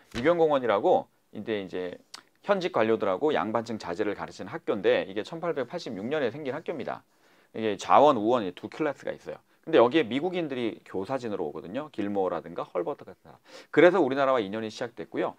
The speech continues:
헐버트는 나중에 을사늑약 때도 직접 고종의 친서를 가지고 미국까지 가서 해결해 보려고 노력합니다. 그게 안 되니까 돌아와서 고종에게 헤이그 특사 파견을 또 요청하기도 합니다. 그 본인도 헤이그까지 가고 정말 우리나라를 위해서 애를 썼던 분이고요.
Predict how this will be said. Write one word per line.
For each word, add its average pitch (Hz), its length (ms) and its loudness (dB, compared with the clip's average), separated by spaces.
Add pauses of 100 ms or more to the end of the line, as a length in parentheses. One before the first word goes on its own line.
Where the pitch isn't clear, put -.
(240)
헐버트는 208 460 6
나중에 120 280 2
을사늑약 135 560 0
때도 107 340 -4
직접 160 460 2
고종의 123 460 -2
친서를 165 380 -2
가지고 110 260 0
미국까지 110 420 -6
가서 85 220 -8
해결해 139 220 -2
보려고 90 300 -8
노력합니다. 85 440 -14 (240)
그게 120 140 -2
안 87 180 0
되니까 98 340 -6
돌아와서 107 500 -4 (100)
고종에게 104 440 -4 (360)
헤이그 226 300 0
특사 - 260 -6
파견을 180 460 -10
또 - 80 -14
요청하기도 127 440 -16
합니다. 156 280 -18 (200)
그 226 100 -4
본인도 233 340 6
헤이그까지 196 440 -4
가고 - 340 -20 (200)
정말 240 560 2
우리나라를 151 460 -2
위해서 117 180 -8
애를 95 140 -6
썼던 131 320 -12
분이고요. 101 420 -8